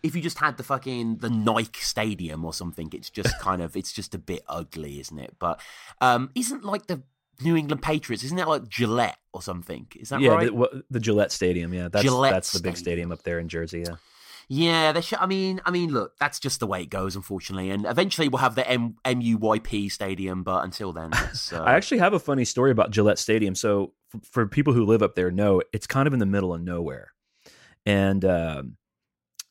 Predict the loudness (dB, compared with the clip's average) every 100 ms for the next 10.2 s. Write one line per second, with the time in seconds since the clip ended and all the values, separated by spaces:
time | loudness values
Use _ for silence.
0 | _ 0 4 6 4 4 4 4 4 0
1 | 0 2 2 0 _ _ _ _ 2 4
2 | 6 2 -2 -10 _ -12 -2 0 2 0
3 | 0 0 -2 -6 -2 0 0 2 2 2
4 | 0 -2 -4 0 0 2 2 2 -4 _
5 | _ _ _ _ -4 -2 -2 0 0 2
6 | -4 -2 -2 -2 -4 -2 0 0 -2 -4
7 | 0 0 -2 -4 0 0 2 0 0 -2
8 | -2 -2 0 0 -2 -2 2 2 4 6
9 | 6 6 6 6 2 2 4 4 6 8
10 | 8 6